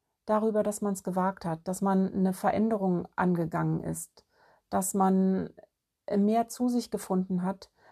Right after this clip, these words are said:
Denn das ist auch etwas, was wir oft vergessen, wenn wir uns irgendwie in diesem, ich sag nochmal, Problemtrance, wenn wir uns da drin suhlen und das immer wieder aufkochen und immer wieder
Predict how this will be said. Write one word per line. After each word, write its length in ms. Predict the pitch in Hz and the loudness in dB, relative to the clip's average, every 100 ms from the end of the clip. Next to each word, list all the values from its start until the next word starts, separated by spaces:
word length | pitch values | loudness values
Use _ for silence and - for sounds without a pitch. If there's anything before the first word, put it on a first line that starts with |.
| _ | _
Denn 320 | 208 202 208 - _ | 2 4 2 -2 _
das 240 | - 208 | -2 -2
ist 180 | 208 - | -2 2
auch 220 | 202 247 | 4 4
etwas, 580 | - 185 - 170 165 - _ _ _ _ | 0 -8 -4 -6 -4 -12 _ _ _ _
was 220 | - 196 - | -4 -2 0
wir 120 | 202 | 0
oft 200 | 196 - | 0 -4
vergessen, 680 | 208 190 196 - 196 185 - | -4 0 -2 0 0 0 -2
wenn 240 | 190 190 | -2 2
wir 220 | 185 190 | 4 4
uns 260 | 185 196 190 | 2 0 -2
irgendwie 560 | - 196 190 196 190 190 | -2 0 -2 -2 -2 0
in 160 | 190 | 0
diesem, 480 | 190 185 190 190 185 _ _ _ _ _ _ _ _ _ _ _ | 0 2 4 2 0 _ _ _ _ _ _ _ _ _ _ _
ich 160 | 202 185 | -2 2
sag 160 | 220 | 2
nochmal, 240 | 220 196 190 | 2 2 0
Problemtrance, 880 | - 190 202 214 214 - 185 175 175 | -2 -2 2 0 -2 -2 0 0 0
wenn 120 | 180 | 0
wir 100 | 180 | 0
uns 160 | 185 | -2
da 160 | - 196 | 0 -2
drin 300 | 190 190 180 | 2 2 2
suhlen 680 | 180 202 202 202 185 185 180 | 2 -4 0 2 2 2 0
und 200 | 190 190 | -2 -2
das 140 | 190 | -2
immer 240 | 208 202 185 | 0 0 0
wieder 240 | 190 180 | 0 2
aufkochen 600 | 185 185 - 180 180 190 | 0 0 -4 -6 -4 -4
und 140 | 180 | -2
immer 280 | 208 202 196 | -2 0 0
wieder 380 | 185 185 185 185 | 0 2 2 -2